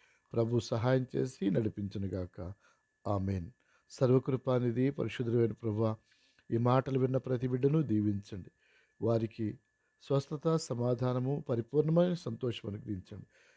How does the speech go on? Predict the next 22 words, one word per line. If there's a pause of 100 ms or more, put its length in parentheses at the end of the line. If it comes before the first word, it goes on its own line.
(140)
యేసుక్రీస్తు
ప్రభు
యొక్క
శిలువ
యందు
తప్ప (440)
మరి
దేని
యందు
అతిశయించుట
నాకు
దూరమగునుగాక. (420)
ఇట్టి
సాక్ష్యమును
ప్రతి
బిడ్డకు
అనుగ్రహించమని (440)
యేసు
ప్రభువారి
నామములో (420)
ప్రార్థిస్తున్నాము
తండ్రి.